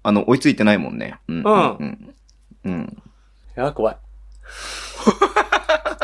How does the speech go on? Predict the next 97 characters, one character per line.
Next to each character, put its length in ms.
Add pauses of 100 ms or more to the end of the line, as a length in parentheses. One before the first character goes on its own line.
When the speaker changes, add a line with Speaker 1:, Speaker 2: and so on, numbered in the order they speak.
(360)
Speaker 1:
怖 120
い 60
セ 100
ッ 60
ト 120
だ 80
ね、 80
こ 100
れ 60
は。 120
Speaker 2:
<laughs> 60
怖 120
い。 440
Speaker 1:
ジ 100
ェ 40
ッ 40
ツ 140
ス 60
ペ 100
シ 100
ャ 40
ル。 260
ジ 120
ェ 40
ッ 40
ツ 120
ス 80
ペ 80
シ 80
ャ 40
ル。 20
Speaker 2:
ジ 60
ェ 20
ッ 20
ツ 40
ス 40
ペ 80
シ 100
ャ 60
ル。 120 (120)
Speaker 1:
は 140
い。 40
Speaker 2:
は 180
い。 200
Speaker 1:
は 160
い。 120 (920)
Speaker 2:
で、 240
え 160
ー 60
っ 40
と、 320 (260)
ラ 160
ス 80
ト 100
二 220
つ 100
は 120
あ 20
れ 80
で 100
す 120
ね。 220 (180)
あ 120
の 80 (520)
ー、 20
ス 140
ペ 160
イ 100
ン 40
っ 20
て 180
強 280
い 60
よ 100
ね 120
で 100
す。 220 (400)
え 520
ー、 20
じ 180
ゃ 60
あ、 120
一 120
分 360
五 160
十 200
秒 160
ま 100
で 80
飛 100
ば 80
し 80
ま 60
し 60
ょ 20
う 40
か。 500